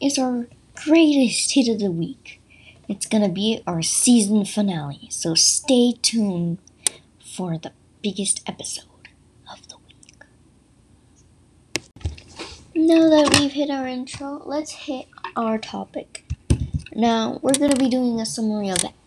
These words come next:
everything we've learned in our past four episodes.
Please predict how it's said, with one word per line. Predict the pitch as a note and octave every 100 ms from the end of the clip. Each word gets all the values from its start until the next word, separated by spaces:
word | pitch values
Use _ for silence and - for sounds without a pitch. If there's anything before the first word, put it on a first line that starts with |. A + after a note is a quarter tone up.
| - A3+
everything | A#3 G3+ G#3+ A3+ - G#3+
we've | G#3 G3 F3+
learned | F#3+ F#3+ F#3+
in | F3+ -
our | E3 _
past | - F#3+ F#3 - - _ _ _ - _ _ - - _ _ -
four | A3+ G#3+ F#3
episodes. | - - - - F#3+ - - -